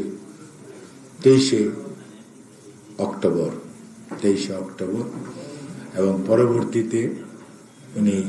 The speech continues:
চিকিৎসাধীন অবস্থায় বাসায় আছেন এবং ওনাকে ইনশাআল্লাহ বিভিন্ন শারীরিক সীমাবদ্ধতার কারণে হয়তো বিভিন্ন সময় আপনারা বিভিন্ন,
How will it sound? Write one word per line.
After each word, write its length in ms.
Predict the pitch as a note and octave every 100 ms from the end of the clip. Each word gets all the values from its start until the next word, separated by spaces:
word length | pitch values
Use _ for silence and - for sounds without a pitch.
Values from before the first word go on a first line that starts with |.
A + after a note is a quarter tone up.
| - -
চিকিৎসাধীন 640 | G#2+ A2 G#2+ A2+ G#2 G2+
অবস্থায় 500 | G2+ G2 F#2 - G#2 F#2
বাসায় 420 | F2 - G2 F#2
আছেন 260 | F2+ - A2 - E2+ - - - - - -
এবং 220 | G2 G2 G2+
ওনাকে 440 | A2 A2+ A#2+ A2 - - - -
ইনশাআল্লাহ 680 | G#2 G#2 - G#2 F#2+ F#2+ - - - - - - - - - - - - - - G#2+ -
বিভিন্ন 800 | G#2+ A2+ A#2 B2+ B2+ B2 A#2+ A#2+ - - -
শারীরিক 440 | - A2+ A2 A2+ A2 - - - -
সীমাবদ্ধতার 880 | - A2 G#2+ G#2 G#2 B2 A#2 A#2+ A2
কারণে 440 | A2 G#2+ A2 B2+ - - - - -
হয়তো 280 | B2 - C3+
বিভিন্ন 420 | B2 A#2+ C3 C3
সময় 400 | B2+ B2+ A2+ A2+ A2+ - - - - -
আপনারা 680 | G#2 G#2 A#2 A2 A2 G#2+ - - - -
বিভিন্ন, 580 | G#2+ A2 B2 A#2+ A2 G#2+